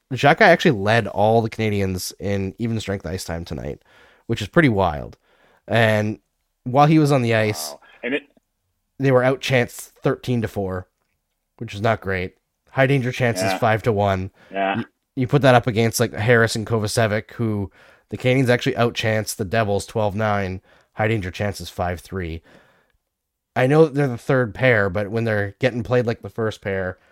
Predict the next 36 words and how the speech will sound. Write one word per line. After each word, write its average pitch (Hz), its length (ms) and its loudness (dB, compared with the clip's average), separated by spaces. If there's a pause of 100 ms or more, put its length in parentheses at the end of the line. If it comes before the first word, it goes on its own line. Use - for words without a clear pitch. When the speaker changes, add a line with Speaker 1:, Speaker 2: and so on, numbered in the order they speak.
(520)
Speaker 1:
you 110 160 -8
gotta 117 240 2
be 113 80 -2
a 110 40 -2
little 104 160 -2
bit 90 140 -8
better 95 180 -4
than 87 140 -6
that, 78 180 -8
I 82 60 -8
think. 85 320 -12
And 135 100 -2
he 156 60 4
also, 165 300 6 (240)
the, 131 100 -2 (140)
the 143 180 -2
penalties. 104 640 -2 (340)
The 135 80 -10
penalties 143 380 0
is 127 160 0
an 113 80 -4
issue. 98 460 -6
He's 110 200 -6
gotta 143 200 2
learn 143 320 2
that 135 100 0
he 117 80 -4
doesn't 117 240 -4
have 120 220 -2
to - 80 -10
prove 113 240 -6
himself 123 400 -2
every 131 220 -2
game, 135 240 0
I 135 100 0
think. 151 340 -4